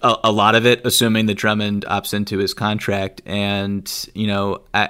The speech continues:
I feel like that was a miscalculation because there are so many better ways for a team that's rebuilding to use cap space. You can pick up assets by taking on bad contracts. Uh, you know, they could have signed a wing.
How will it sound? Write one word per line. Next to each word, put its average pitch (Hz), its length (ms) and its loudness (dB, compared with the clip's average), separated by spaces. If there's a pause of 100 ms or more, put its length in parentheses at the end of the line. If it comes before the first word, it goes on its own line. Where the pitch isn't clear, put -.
I 107 60 -2
feel 123 280 2
like 117 200 2
that 110 200 2
was 104 220 0
a 107 40 0
miscalculation 101 920 -2
because 98 320 -4
there 101 140 -2
are 101 40 -2
so 117 200 0
many 120 220 0
better 107 260 -2
ways 101 340 -2
for 101 180 -2
a 98 60 -2
team 101 240 -4
that's 98 180 -6
rebuilding 98 640 -4 (520)
to 95 720 -2 (100)
use 101 720 -2
cap 95 280 -4
space. - 360 -6
You 95 120 -2
can 101 120 -4
pick - 200 -4
up 104 160 -2
assets 104 400 -4
by 101 100 -2
taking 101 360 -4
on 98 280 -6
bad 95 300 -4
contracts. 92 840 -6
Uh, 78 240 -8 (380)
you 104 80 0
know, 98 60 2
they 95 120 0
could 120 200 0
have 110 120 2
signed 107 320 2
a 95 100 -2
wing. 95 540 -6